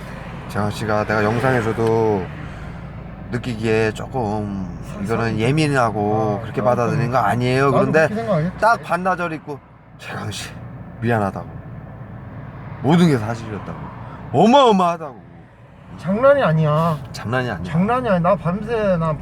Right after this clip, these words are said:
Speaker 2: 밤새 또 당하고. 무슨 산에서 쏜다 하길래 미쳤나, 씨. 무슨 산에서 쏴. 근데, 근데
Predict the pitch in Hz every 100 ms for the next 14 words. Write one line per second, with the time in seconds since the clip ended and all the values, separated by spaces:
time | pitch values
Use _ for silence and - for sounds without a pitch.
0 | 147 147 175 190 247 262 240 202 165 185
1 | 202 131 101 - - - - - - -
2 | - 208 294 277 277 330 294 285 311 339
3 | 311 285 247 196 135 180 - 311 277 233
4 | 220 156 208 381 359 311 359 359 302 -
5 | 277 226 214 233 - 302 202 - - -
6 | 339